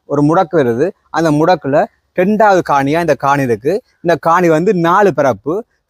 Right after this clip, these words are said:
செம்மண் காணி, நல்ல தண்ணி காணி, அஹ், நல்ல ஒரு அழகான ஒரு அருமையான சூழலா இந்த காணி காணப்படுது. ஓகேண்ணா, இந்-, இது வந்து நாலு பரப்பு காணி என்ன?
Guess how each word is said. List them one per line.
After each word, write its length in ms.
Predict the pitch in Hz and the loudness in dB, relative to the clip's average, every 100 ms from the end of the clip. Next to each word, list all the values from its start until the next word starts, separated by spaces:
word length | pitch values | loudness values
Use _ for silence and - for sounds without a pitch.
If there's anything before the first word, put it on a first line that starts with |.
| - | -2
செம்மண் 280 | 190 196 | 0 0
காணி, 480 | 160 143 123 135 202 - _ | 0 0 0 -2 -6 -12 _
நல்ல 240 | 160 180 175 | -2 2 2
தண்ணி 200 | 156 131 | 2 0
காணி, 400 | 127 113 135 233 _ _ _ | -2 -2 -6 -10 _ _ _
அஹ், 220 | 151 151 | -4 -2
நல்ல 200 | 151 156 | 0 2
ஒரு 100 | 151 | 2
அழகான 460 | 151 156 156 151 147 | 2 2 2 2 0
ஒரு 240 | 127 139 - | 0 -2 -4
அருமையான 720 | 143 151 147 131 120 117 117 170 | -2 0 0 0 0 0 -2 0
சூழலா 260 | 165 147 | 2 2
இந்த 140 | 135 127 | 0 0
காணி 200 | 139 127 | -2 -2
காணப்படுது. 480 | 123 107 104 117 175 _ _ _ | -6 -8 -12 -12 -14 _ _ _
ஓகேண்ணா, 320 | 185 180 156 147 _ - | -2 2 0 -2 _ -2
இந்-, 300 | 147 151 160 | 2 4 4
இது 180 | 151 | 2
வந்து 260 | 165 170 208 | 2 4 2
நாலு 240 | 170 165 | 2 2
பரப்பு 240 | 160 160 135 | 2 0 -2
காணி 260 | 143 131 | -2 0
என்ன? 240 | 127 113 | -2 -6